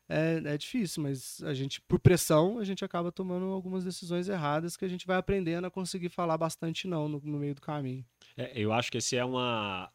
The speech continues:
Speaker 2: esse é um desafio de todo empreendedor, no final das contas, porque a gente sempre tem uma infinidade de coisas que a gente pode fazer,
Speaker 1: Uhum.
Speaker 2: de demandas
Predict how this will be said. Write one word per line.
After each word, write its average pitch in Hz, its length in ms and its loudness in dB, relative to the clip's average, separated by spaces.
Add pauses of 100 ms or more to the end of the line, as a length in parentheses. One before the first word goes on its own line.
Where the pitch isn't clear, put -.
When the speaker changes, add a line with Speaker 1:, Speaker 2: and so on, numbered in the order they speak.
Speaker 2:
esse - 260 -6
é 113 80 -2
um 120 120 -4
desafio 104 600 -4 (540)
de 92 960 -2 (960)
todo 135 220 -2
empreendedor, 110 520 -2
no 90 80 -8
final 90 160 -10
das 85 160 -6
contas, - 400 -14 (380)
porque 92 1000 -6 (840)
a 101 60 -12
gente 110 160 -6
sempre 170 380 -4
tem 104 480 -2
uma 104 160 -6
infinidade 120 720 -4
de 98 120 -10
coisas 117 320 -4
que - 100 -12
a 92 40 -4
gente 87 120 -12
pode 85 180 -12
fazer, 78 320 -10 (200)
Speaker 1:
Uhum. 226 220 -8
Speaker 2:
de 98 140 -8
demandas 98 960 -4